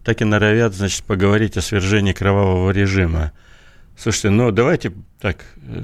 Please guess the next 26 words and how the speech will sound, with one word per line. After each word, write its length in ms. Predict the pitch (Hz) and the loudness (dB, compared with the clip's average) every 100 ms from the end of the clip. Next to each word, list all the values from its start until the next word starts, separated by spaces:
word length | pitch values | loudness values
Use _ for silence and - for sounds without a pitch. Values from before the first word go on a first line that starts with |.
| - 127 | -14 -14
м, 560 | 113 - - 87 - - | -10 -8 -8 -8 -10 2
помечтаем, 720 | 110 113 - 123 95 87 87 | 2 4 2 2 0 0 -2
да, 220 | 104 127 | 0 0
вот 200 | 98 117 | 0 -2
и 60 | 101 | -4
так 280 | - 139 - | -2 -4 -4
кровавый 520 | 95 98 110 101 95 | 0 2 4 2 0
режим 320 | 98 104 120 | 0 0 -2
свергнут, 640 | - 101 98 85 82 76 - | -2 0 2 0 -4 -8 -6
большевики 600 | 90 80 104 95 85 131 | -6 -4 -2 -2 -2 0
его 180 | 123 104 | 0 2
власти. 380 | 98 87 - - | 2 0 -4 -14
Да-, 260 | 95 120 127 | -2 0 0
дальше-то 440 | - 110 139 - 104 | -2 0 0 -2 -10
что 220 | - 117 | -6 -4
будете 480 | 104 110 87 85 98 | -2 -2 0 -4 -4
делать? 300 | 92 98 - - - - - - - - - - - - - - | 0 0 0 -12 -20 -20 -20 -20 -20 -20 -20 -20 -20 -20 -20 -4
Ну, 180 | 135 110 | 2 4
у 40 | |
нас 320 | 123 117 - - | 4 0 -6 -12
есть 400 | - 113 - - _ - - | -4 -2 -4 -12 _ -20 -6
шикарный 520 | - 110 120 98 101 | -2 0 0 0 -4
опыт 220 | 92 101 | -6 -8
семнадцатого 680 | - 101 101 87 - 104 107 | -6 -2 -2 -4 -6 -2 -2
года, 260 | 135 151 143 | -2 -2 -4
когда, 480 | - 92 92 82 | -6 -4 -2 -4